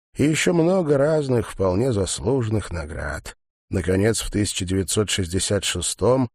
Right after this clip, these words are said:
Шостакович получит звание Героя социалистического труда. У Прокофьева шесть сталинских премий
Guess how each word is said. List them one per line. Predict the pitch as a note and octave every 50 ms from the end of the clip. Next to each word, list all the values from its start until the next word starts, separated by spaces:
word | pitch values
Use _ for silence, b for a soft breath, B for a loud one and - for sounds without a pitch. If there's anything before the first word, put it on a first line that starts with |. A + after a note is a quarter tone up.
| _ _ _ -
Шостакович | - - D#3 C3+ - C#3+ B2+ - - G2+ A2 C3 D3+ D3+ - -
получит | A#2+ A2+ G2+ G#2 A2+ - C3 B2 A2+
звание | F#2+ F#2 F#2+ G2+ A2 A2+ A2+ A2+ A2+ G#2+ _ _ _ _ -
Героя | - G2 F#2 G#2 A2+ G2+ F#2+ F#2+ G2+ G#2 A2 G#2+
социалистического | - - A2 - - G#2+ G#2 G2 F#2+ F#2 E2+ - - - D#2+ - - - - - - D#2+ D#2+ F2
труда. | E2+ - - F#2+ G2+ E2+ D2 D2 D#2 D#2+ - - - - _ _ _ _ _ _ _ _ - -
У | F2 F2+
Прокофьева | - A2+ A#2+ A#2+ - F3+ A3 G#3+ F3 G3+ F#3+ E3+ D#3 C3+
шесть | - - - D3+ D3 D3 D3 C#3 A#2 -
сталинских | - - - - C3+ B2+ B2+ B2+ A#2+ G#2+ - - B2 G#2+ - -
премий | - G2+ G#2+ B2 C#3 C#3 C#3 C#3 C3